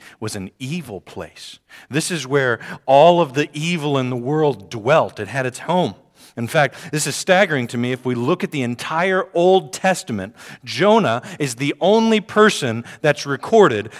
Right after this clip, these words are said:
as traveling on the Mediterranean Sea. Some of you who are smarter than me, think about that for longer. But what you're gonna find is that Jonah is the only person in the entire Old Testament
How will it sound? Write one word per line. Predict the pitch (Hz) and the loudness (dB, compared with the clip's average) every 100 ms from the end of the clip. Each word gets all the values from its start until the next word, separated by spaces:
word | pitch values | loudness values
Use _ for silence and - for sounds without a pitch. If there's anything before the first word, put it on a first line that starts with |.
| - | -6
as | 123 | -6
traveling | - - 196 180 139 117 107 | -6 -2 4 4 2 -2 -2
on | 113 | -2
the | |
Mediterranean | 117 139 131 143 127 120 120 113 | 0 0 -2 -4 -2 -2 -6 -8
Sea. | - 92 78 _ _ _ _ _ _ _ _ _ _ - | -8 -10 -12 _ _ _ _ _ _ _ _ _ _ -10
Some | 156 151 | -6 -4
of | |
you | 135 135 | -2 0
who | |
are | 120 | 0
smarter | - 135 120 | -2 -2 -2
than | 107 98 | -2 -6
me, | 92 | -8
think | 87 117 101 | -8 -10 -8
about | 92 82 | -10 -10
that | 82 85 | -12 -14
for | - | -14
longer. | 90 90 80 78 | -12 -12 -12 -14
But | 87 - - - _ | -14 -14 -18 -20 _
what | 131 - | -8 -6
you're | 123 | -8
gonna | 123 | -8
find | 113 143 139 | -4 -4 -4
is | 117 | -6
that | 101 101 | -8 -8
Jonah | 104 147 | -8 -8
is | 160 | -8
the | 113 | -12
only | 120 139 156 165 | -10 -8 -8 -10
person | - 185 - 113 | -4 -4 -4 -8
in | |
the | 101 | -10
entire | 98 - 143 151 | -10 -4 -2 0
Old | 147 151 | 0 -2
Testament | - 208 - 104 113 | 0 0 0 -8 -8